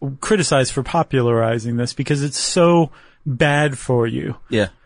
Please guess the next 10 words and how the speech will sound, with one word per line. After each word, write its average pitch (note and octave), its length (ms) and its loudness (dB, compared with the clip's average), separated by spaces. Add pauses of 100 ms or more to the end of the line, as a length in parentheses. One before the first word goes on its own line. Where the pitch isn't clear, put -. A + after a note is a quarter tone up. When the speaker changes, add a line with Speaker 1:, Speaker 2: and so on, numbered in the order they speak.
Speaker 1:
Like, D3 180 2
there's E3 220 2
no F3+ 280 4
question C#3+ 540 0
that B2 160 -2
the B2+ 80 -2
swan C#3+ 460 0
bill C3 220 2
corset B2+ 520 -2
is A#2 240 -2